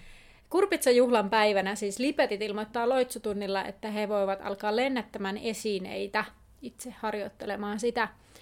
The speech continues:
Ja Harry saa pariksen Seamuksen ja Ron saa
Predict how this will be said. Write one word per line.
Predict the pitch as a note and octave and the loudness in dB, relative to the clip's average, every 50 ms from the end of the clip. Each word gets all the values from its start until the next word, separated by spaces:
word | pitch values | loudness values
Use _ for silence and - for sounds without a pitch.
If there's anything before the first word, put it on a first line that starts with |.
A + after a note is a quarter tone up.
| - - - - - - - - - - - | -20 -20 -20 -20 -20 -20 -20 -20 -20 -6 0
Ja | A3 G#3+ A3+ - - - _ _ _ _ _ _ - - _ - - _ - | 2 2 2 2 0 -8 _ _ _ _ _ _ -20 -20 _ -20 -20 _ -6
Harry | G#3+ B3 C#4+ D#4 E4+ E4 D4+ | 0 0 2 2 2 2 2
saa | D4 B3+ A#3+ | 2 2 2
pariksen | - A3 A3 A3 G#3+ - G3+ F#3+ | 2 0 0 0 -2 -4 -6 -6
Seamuksen | F#3 - D4 D4 D4+ C#4 B3+ A3 A3 G#3+ - - G#3+ G3 F#3+ | -4 0 2 4 4 4 4 2 0 -4 -2 -2 0 0 0
ja | F#3+ F#3+ G3 | 0 -2 0
Ron | G3 B3+ C4 B3+ A#3+ | 2 2 2 2 0
saa | - A3+ G3+ G3 F#3+ F#3 F#3 - - - | 0 0 2 2 2 2 0 -2 -6 -12